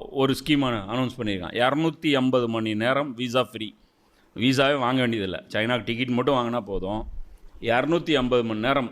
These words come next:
உள்ள வந்து நீங்க சுத்தலாம், எந்த பொருள் வேணாலும் நீங்க ஷாப்பிங் பண்ணலாம், முப்பது பர்சன்ட் டிஸ்கவுண்ட். இப்ப என்ன பண்றாங்க, அமெரிக்காலேருந்து டைரக்டா போறாங்க, ஃப்ளைட்டை பிடிச்சிட்டு போனா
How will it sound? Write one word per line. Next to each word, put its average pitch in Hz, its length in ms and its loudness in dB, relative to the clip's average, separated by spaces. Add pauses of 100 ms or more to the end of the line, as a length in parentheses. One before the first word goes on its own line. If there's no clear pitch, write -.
(160)
உள்ள 135 260 2
வந்து 127 240 -2 (300)
நீங்க 127 240 -6 (380)
சுத்தலாம், 123 480 0 (1200)
எந்த 151 460 4
பொருள் 156 300 2
வேணாலும் 160 300 2
நீங்க 147 160 0
ஷாப்பிங் 135 480 0
பண்ணலாம், 117 380 0 (160)
முப்பது 196 560 2
பர்சன்ட் 165 400 0
டிஸ்கவுண்ட். 117 480 -6 (1700)
இப்ப 151 180 2
என்ன 180 200 2
பண்றாங்க, 175 340 2
அமெரிக்காலேருந்து 175 600 2
டைரக்டா 147 380 2
போறாங்க, 110 340 -2 (1300)
ஃப்ளைட்டை 170 420 2
பிடிச்சிட்டு 139 420 -4
போனா 107 280 0